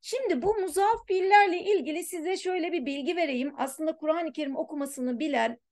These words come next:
herkes bununla ilgili bilgiyi bilir. Ee, şimdi şedde kelimesinin aslı neydi?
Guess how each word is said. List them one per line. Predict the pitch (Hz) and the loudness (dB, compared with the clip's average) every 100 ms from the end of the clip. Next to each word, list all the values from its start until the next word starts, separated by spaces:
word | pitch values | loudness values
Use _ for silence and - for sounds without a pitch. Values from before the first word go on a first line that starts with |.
| _ - - | _ -14 2
herkes | 392 381 294 277 | 4 4 0 -4
bununla | 226 349 349 285 | -4 -4 0 0
ilgili | - 320 262 254 247 | 0 -2 -4 -4 -4
bilgiyi | 330 311 226 247 247 | -4 -4 -4 -6 -4
bilir. | 262 214 247 - _ - - _ 262 | -2 0 -2 -4 _ -20 -20 _ 6
Ee, | 285 285 285 285 | 8 10 10 6
şimdi | 302 440 370 - - _ _ _ _ _ - | 4 0 2 0 -2 _ _ _ _ _ -16
şedde | - 320 359 254 302 - | 2 4 4 4 0 2
kelimesinin | 359 359 320 262 - 240 233 226 - | 2 2 2 0 -2 -2 -2 0 4
aslı | 349 359 - 269 247 | 4 4 0 2 2
neydi? | 349 415 277 262 269 | 2 0 0 2 0